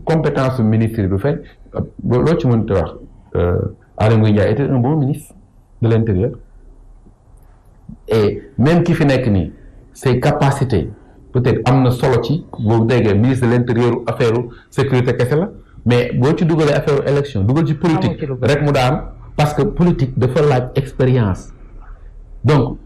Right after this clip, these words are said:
Speaker 1: wàllum élection, mën nañ ko jël, confier ko keneen, un sage,
Speaker 2: Mais
Speaker 1: mu gérer ko.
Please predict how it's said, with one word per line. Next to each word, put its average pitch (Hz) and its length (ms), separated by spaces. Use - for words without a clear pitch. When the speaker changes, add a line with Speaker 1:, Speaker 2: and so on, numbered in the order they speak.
Speaker 1:
wàllum 160 440
élection, 135 500
mën 123 160
nañ 135 140
ko 110 180
jël, 85 140
confier 123 400
ko 85 240
keneen, 98 320
un 98 140
sage, - 560
Speaker 2:
Mais 247 180
Speaker 1:
mu 101 80
gérer 98 320
ko. - 60